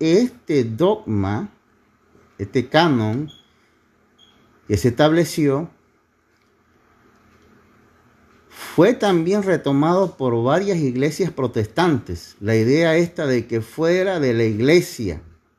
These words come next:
llámese otra, aquí, no hay salvación.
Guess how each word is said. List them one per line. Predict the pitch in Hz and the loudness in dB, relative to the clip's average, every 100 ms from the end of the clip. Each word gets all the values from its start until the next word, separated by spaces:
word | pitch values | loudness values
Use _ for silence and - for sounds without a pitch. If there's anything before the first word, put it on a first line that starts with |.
| _ _ _ _ - | _ _ _ _ -6
llámese | 101 110 110 - 107 92 69 - | 0 0 0 2 2 2 -2 0
otra, | 143 - 85 85 120 _ _ _ _ _ _ _ - | 0 0 -4 -4 -6 _ _ _ _ _ _ _ -12
aquí, | 92 - 104 113 - _ _ _ _ _ _ _ _ _ _ _ _ _ _ _ _ _ | -10 -2 -2 -4 -12 _ _ _ _ _ _ _ _ _ _ _ _ _ _ _ _ _
no | 104 113 123 127 - - | 0 2 4 0 -4 -2
hay | 117 110 117 | 0 0 -2
salvación. | - 113 92 87 85 - 101 76 | -4 -2 -2 -2 -4 -2 -2 -2